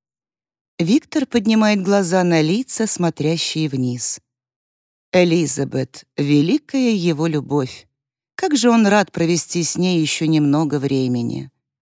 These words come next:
Люди приходят и уходят из вашей жизни,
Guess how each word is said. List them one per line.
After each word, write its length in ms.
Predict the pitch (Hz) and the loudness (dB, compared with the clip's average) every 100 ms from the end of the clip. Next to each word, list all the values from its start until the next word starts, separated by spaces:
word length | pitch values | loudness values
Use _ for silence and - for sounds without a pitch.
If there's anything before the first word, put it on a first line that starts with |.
| _ _ _ | _ _ _
Люди 300 | 285 285 226 | 4 4 4
приходят 580 | 214 196 - 220 208 196 | 2 0 2 0 2 0
и 140 | - 185 | 0 0
уходят 500 | 170 - 208 180 175 | 0 0 0 0 -2
из 160 | 160 | -2
вашей 360 | 156 156 - 151 | 0 0 0 -4
жизни, 600 | 135 214 277 208 208 214 | -2 0 0 0 0 -2